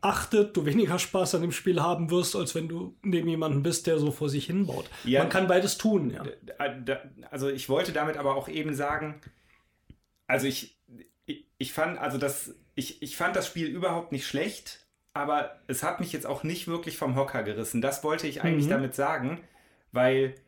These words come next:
Speaker 2: ich, ich muss sagen, ich finde es befriedigend, wenn ich das Gefühl habe, dass ich halt wirklich was dafür getan habe,
Speaker 1: Mhm.
Speaker 2: das Spiel zu gewinnen oder meinetwegen auch es nicht zu gewinnen. Das ist mir dann vielleicht noch nicht mal so wichtig. Aber ich hatte tatsächlich das Gefühl, dass mir das jetzt so ein bisschen,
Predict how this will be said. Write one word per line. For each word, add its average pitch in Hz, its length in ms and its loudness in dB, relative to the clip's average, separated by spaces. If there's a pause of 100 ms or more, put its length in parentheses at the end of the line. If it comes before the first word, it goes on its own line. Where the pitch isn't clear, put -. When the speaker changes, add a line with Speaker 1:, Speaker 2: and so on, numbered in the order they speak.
(140)
Speaker 2:
ich, - 300 -4
ich 143 160 -4
muss 151 160 -2
sagen, 175 240 0
ich 143 120 -8
finde 180 260 -2
es 151 180 -4
befriedigend, 160 640 -4
wenn 151 100 0
ich 139 100 -4
das 143 180 -4
Gefühl 151 380 -6
habe, 147 220 -2
dass 135 160 2
ich - 120 -6
halt 135 180 -2
wirklich 151 280 -4
was 139 160 0
dafür 139 240 -2
getan 143 480 -2
habe, 101 400 -2
Speaker 1:
Mhm. 147 420 0 (480)
Speaker 2:
das 117 160 0
Spiel 135 460 2
zu - 200 -4
gewinnen 123 360 2
oder 175 260 4
meinetwegen 151 600 0
auch 135 260 -2 (100)
es 135 160 -4
nicht 220 280 2
zu 143 100 -2
gewinnen. 117 320 0
Das 117 160 -4
ist 175 120 -4
mir 147 100 0
dann 143 200 0
vielleicht 170 300 -4
noch 160 140 -8
nicht 165 180 -8
mal 143 140 -2
so 135 140 -4
wichtig. 147 420 -4 (340)
Aber 127 380 4
ich 123 140 -8
hatte 160 200 -4
tatsächlich 147 440 -6
das 143 180 -4
Gefühl, 139 240 -4
dass 135 180 -4
mir 139 60 -2
das 131 160 -2
jetzt 131 140 -6
so 135 60 -2
ein 127 80 2
bisschen, 127 300 -4